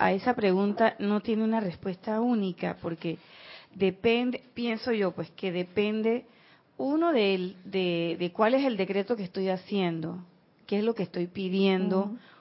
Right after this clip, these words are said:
Speaker 1: o qué es lo que, lo, cuál es el requerimiento del momento. Entonces, ahí quizás usar un poquito el discernimiento para ver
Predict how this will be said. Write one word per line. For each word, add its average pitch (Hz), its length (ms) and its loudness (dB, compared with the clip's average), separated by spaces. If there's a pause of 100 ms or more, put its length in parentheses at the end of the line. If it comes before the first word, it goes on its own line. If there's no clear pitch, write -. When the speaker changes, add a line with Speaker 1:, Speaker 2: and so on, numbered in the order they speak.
(200)
Speaker 1:
o 175 200 -2
qué 185 320 2
es 190 100 -4
lo 190 160 0
que, - 540 -4 (360)
lo, 185 220 -4
cuál 226 220 2
es 262 60 2
el 226 140 4
requerimiento 180 680 0
del 196 160 2
momento. 165 460 -2
Entonces, 165 460 -4 (480)
ahí 180 280 -2
quizás 220 340 -4
usar 220 300 0
un 220 120 -2
poquito 220 400 -4
el 220 80 -2
discernimiento 185 960 -2
para 160 280 -2
ver 170 300 0